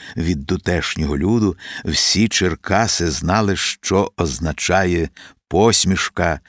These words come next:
голови окружного суду, Голубчика. Коли трійка щезла у проймі парадного входу, шість озброєних конвоїрів висипало з вантажівки,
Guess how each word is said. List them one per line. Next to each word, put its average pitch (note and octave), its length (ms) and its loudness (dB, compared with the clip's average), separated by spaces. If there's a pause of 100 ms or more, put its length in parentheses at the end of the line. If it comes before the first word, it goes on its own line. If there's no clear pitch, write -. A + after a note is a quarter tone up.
(220)
голови D#2 600 2 (140)
окружного D#2+ 720 -2
суду, F2 640 0 (280)
Голубчика. - 960 -2 (920)
Коли E2 440 0
трійка E2 420 -2
щезла D2 720 -4
у - 120 -4
проймі D#2 420 -2
парадного C#2+ 640 -4
входу, F2+ 540 -2 (480)
шість - 520 0
озброєних A#2 680 2
конвоїрів G2+ 600 2
висипало F2 640 0
з D2+ 100 -6
вантажівки, E2 720 -2